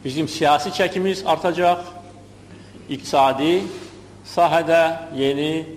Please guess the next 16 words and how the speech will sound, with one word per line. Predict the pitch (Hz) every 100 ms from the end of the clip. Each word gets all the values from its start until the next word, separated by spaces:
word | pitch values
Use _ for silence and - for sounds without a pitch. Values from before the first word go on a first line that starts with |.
| - - -
imkanlar | 120 - 123 113 139 165
yaranacaq, | 160 160 151 151 147 147 - - - - -
kəmərin | - 147 143 143 175 180
tikintisi | - - 143 131 - 165
zamanı | 165 165 160 156 160 165 190 - - -
minlərlə, | 139 143 143 139 165 170 156 151 156
on | 160 170
minlərlə | 151 135 135 151 147 143 147 143 - - -
Azərbaycan | - 131 131 127 127 120 160 165
vətəndaşı | 143 156 147 135 151 151
işlə | 151 151 156 151 151 - -
təmin | - 143 151 147
ediləcək, | 135 139 131 147 139 - -
yüzlərlə | 147 160 139 151 180 165 160 147 -
Azərbaycan | 127 127 127 139 170
şirkəti | 165 175 - 151 151 156